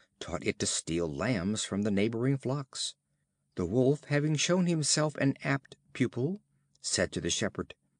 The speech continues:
"Since you have taught me to steal, you must keep a sharp lookout, or you will lose some of your own flock."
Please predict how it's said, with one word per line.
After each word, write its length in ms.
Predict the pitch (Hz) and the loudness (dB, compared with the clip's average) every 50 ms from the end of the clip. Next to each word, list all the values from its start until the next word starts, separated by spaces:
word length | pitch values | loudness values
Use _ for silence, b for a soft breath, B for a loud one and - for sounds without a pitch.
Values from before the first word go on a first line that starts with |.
| _ _ _ - - - | _ _ _ -20 -14 -6
"Since 360 | - - - 131 151 - - | -2 0 0 0 0 -2 -4
you 260 | - - 101 127 165 160 | -4 0 4 4 4 4
have 200 | 139 147 139 - | 2 -2 -4 -4
taught 320 | - - 139 131 127 - | -4 -2 -2 -2 0 0
me 100 | 135 123 | 0 0
to 140 | - - 95 | 0 -2 -4
steal, 580 | - - - - 127 139 - - - - - - _ _ _ _ _ _ | -4 -4 -2 0 0 0 0 -2 -6 -12 -18 -20 _ _ _ _ _ _
you 380 | - 71 71 76 80 85 87 92 | -8 -4 0 2 4 4 4 4
must 260 | 98 98 101 98 - | 4 2 0 -2 -2
keep 220 | - - 113 - | -2 -2 -2 0
a 80 | 120 117 | 0 0
sharp 360 | - - - 151 156 156 - | 0 0 0 -2 -2 -2 -2
lookout, 460 | 170 196 208 - 175 165 175 175 - - _ _ _ _ _ _ - | -2 -2 0 0 -2 -2 -4 -6 -10 -16 _ _ _ _ _ _ -6
or 120 | - 90 | -4 -2
you 240 | 92 95 107 123 135 | -2 2 4 4 6
will 280 | 127 113 117 113 110 110 | 6 6 4 4 4 6
lose 360 | 107 127 143 127 107 104 - | 6 8 8 6 6 4 2
some 240 | - - 110 101 101 | 2 2 2 2 2
of 140 | 95 87 90 | 2 2 2
your 220 | 90 90 - - _ - | 2 2 2 0 _ -6
own 400 | 98 98 120 170 220 262 262 214 | -2 0 0 2 2 2 0 0
flock." 460 | - - - - - - - - - | -2 -6 -8 -8 -10 -12 -20 -20 -20